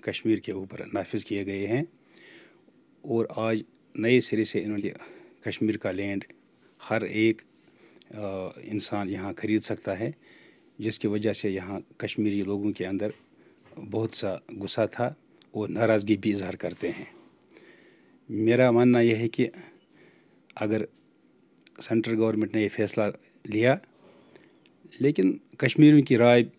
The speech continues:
उनके कश्मीर के लोग क्या चाहते हैं, लेकिन उस चीज़ से यहाँ already कश्मीरी लोग नाराज़ है, कश्मीरी लोग खफा है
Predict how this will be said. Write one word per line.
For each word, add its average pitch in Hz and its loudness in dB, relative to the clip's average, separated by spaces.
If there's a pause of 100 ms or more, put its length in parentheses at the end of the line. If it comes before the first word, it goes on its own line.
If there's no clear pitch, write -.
(200)
उनके 113 -4
कश्मीर 113 0
के - -4
लोग 110 2
क्या 117 4
चाहते 87 -4
हैं, - -12 (920)
लेकिन 143 4
उस 151 6
चीज़ 165 8
से 151 4
यहाँ 139 4
already 139 6
कश्मीरी 127 4
लोग 120 6
नाराज़ 113 6
है, 110 2 (560)
कश्मीरी 117 2
लोग 107 2
खफा 117 2
है 110 0